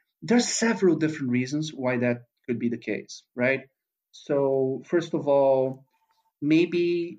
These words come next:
and this is something I was joking with some other people, maybe it's just like crypto miners are just like annoying little cats. They're just keeping you away from your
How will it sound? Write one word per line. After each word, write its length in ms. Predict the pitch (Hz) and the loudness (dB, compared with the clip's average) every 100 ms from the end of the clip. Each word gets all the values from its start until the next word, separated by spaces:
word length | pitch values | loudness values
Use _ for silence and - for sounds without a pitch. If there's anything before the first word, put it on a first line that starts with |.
| - | -4
and 320 | 139 139 143 | -2 -2 0
this 160 | 156 156 | -2 -2
is 140 | - | -2
something 260 | 143 123 131 | -4 -2 -2
I 40 | |
was 140 | 127 120 | -2 -2
joking 340 | 131 123 123 | -2 -2 -4
with 120 | 127 | -4
some 160 | 120 123 | -2 -2
other 160 | 135 | -2
people, 340 | 120 120 117 120 | -6 -6 -4 -2
maybe 280 | 123 156 175 | 0 2 0
it's 160 | 160 | -4
just 260 | - 147 151 | -4 -6 -4
like 200 | 143 127 | -6 -4
crypto 240 | 151 156 | -6 -4
miners 380 | 131 131 135 123 | -4 -2 -2 -2
are 80 | 123 | -2
just 260 | 120 135 127 | -2 -4 -4
like 200 | 127 123 - | -6 -6 -2
annoying 420 | 123 127 135 127 | 0 2 0 -2
little 200 | 127 120 | 0 -2
cats. 400 | 120 123 135 - | -2 -2 -2 -2
They're 120 | 135 | -4
just 320 | 120 131 - | -4 -8 -12
keeping 300 | - 139 139 | -8 -6 -2
you 120 | 135 127 | -2 0
away 240 | 123 123 | 0 -2
from 240 | 123 123 | -4 -2
your 380 | 123 120 120 120 | 0 0 0 -4